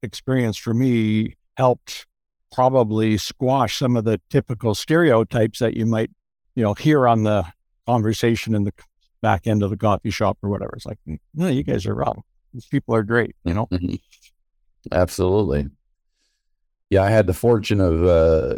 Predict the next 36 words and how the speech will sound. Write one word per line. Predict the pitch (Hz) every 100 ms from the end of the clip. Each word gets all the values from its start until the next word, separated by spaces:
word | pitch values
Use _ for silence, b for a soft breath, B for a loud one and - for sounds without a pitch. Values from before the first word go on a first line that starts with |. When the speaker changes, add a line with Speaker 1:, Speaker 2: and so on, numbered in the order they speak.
| - - -
Speaker 2:
keynoting | - 143 135 101 95 85 87
a | 92 87 85 82 80 - _ _ _
H | 120 120 117
R | 123 107
event, | 85 73 69 76 -
human | 107 95
resources | 104 - 87 82
event | 71 78 76 _ 76
yesterday | 90 113 85 80 78 80
here | 82
in | 73
Florida. | 92 95 80
That's | 76
why | 78
I'm | 78
in | 98
Florida | - 76 71
right | 71
now. | 78 - _ _ _ _ _
And, | 113 110 107 107 101 98
uh, | 98 95 92 85 - 53 _ _ _ _ - -
<laughs> | 135 - - - _ _
I | 110
realized | 185 160 131 107 107 123 107
that | 117 113 -
I | 110 156
am | 135
in | 113
a | 107
minority | 101 101 98 98 92
group. | 90 92 123 _ _ _ _ _ _ _ _
Uh, | - 73 82 -
for | - 92
those | 92 90 73
listening, | 76 104 - 78 82
I'm | 78 76